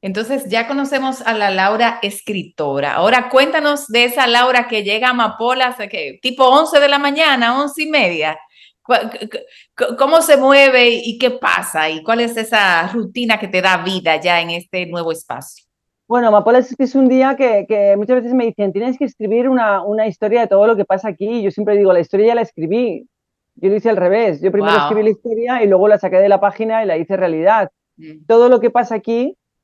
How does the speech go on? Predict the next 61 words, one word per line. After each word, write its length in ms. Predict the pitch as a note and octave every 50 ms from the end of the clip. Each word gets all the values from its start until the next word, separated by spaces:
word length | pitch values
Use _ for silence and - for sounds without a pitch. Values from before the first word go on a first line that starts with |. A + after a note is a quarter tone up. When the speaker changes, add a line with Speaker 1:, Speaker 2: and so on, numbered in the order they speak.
| _ -
Speaker 2:
es, 420 | - G#3 G#3 G#3+ G#3+ - _ -
eh, 160 | - D3+ F#3+ F#3+
son 140 | F#3+ G#3+
anécdota-, 500 | G#3+ G#3 G#3+ G#3+ A3 A3 A3+ A3 A#3+ G#3+
anécdotas 480 | - G3+ G3+ G#3 G3 A3+ A3 A#3+ A#3+ G#3
que 80 | - A3
me 120 | F#3+ E3+
quedo 180 | F#3 G3 G#3 G3+
para 160 | A3 G#3 G3
mí 160 | F#3+ G3+ A3
y 40 | A#3
para 160 | A3 A#3 G#3+
mis 180 | F#3+ E3+ D#3+ D3
lectores. 580 | D#3+ D3 B2+ - G#3+ A3+ A#3 A3 F#3+ E3 C#3+ -
¿Por 200 | - E3+ D#3 -
qué 100 | F#3+ F3
tenemos 380 | G#3 A3 A3+ A3+ A3+ A3 -
que 100 | - G3+
contarlo 420 | G3+ G#3 G3 F#3+ G3+ F#3+ F#3+ G3 G3
todo, 240 | G3 G3 F#3+ G3 -
todo 160 | F#3+ F#3 F3+
el 120 | F3 E3+
tiempo? 380 | D3 G3 A#3 C4+ C4 - G3 E3+
Es 100 | E3+ -
que 80 | G#3+ G#3
no 80 | G3
lo 60 | F#3
entiendo, 500 | E3+ E3 E3 D3 E3 E3+ E3 E3 D#3 D#3+
¿no? 180 | E3+ F#3+ G#3 G3+
Es 140 | - G3+ -
como, 280 | _ G3+ G3+ G3+ F#3+ G3
vamos, 280 | G3+ G#3 A#3 C4 C4+
yo 80 | A#3+ A#3
voy 100 | A#3 B3
a 40 | C#4
contar 240 | D4 D4 D4 D4 -
todo 220 | - B3+ B3 B3+
lo 80 | C#4 B3+
que 80 | C4
me... 100 | B3 A#3
¿por 160 | - F#3+ D#3+
qué 80 | - F#3+
tengo 180 | F#3 B3+ B3 A#3+
que 80 | A3+
contar 300 | G3+ F#3+ F#3 F#3 F#3 F3+
esto 220 | F3 F3 - - D#3+
a 20 |
la 80 | D3+ D3
gente? 300 | - F#3 A3 B3 - B3
Esto 160 | - - F#3+
es 80 | -
una 160 | A3+ A3+ A3 G#3
cosa 180 | A3 G3+ B3+
entre 180 | B3 A3+ G#3+ A3+
mi 100 | G3 F3
lector 420 | E3 E3 D#3 - - A3 A#3 A#3+
o 40 | B3
mi 60 | B3
lectora 400 | A3+ G3+ E3+ - G3+ A3 A#3+ B3
y 80 | A3 E3
yo, 260 | E3 F#3+ A#3 D4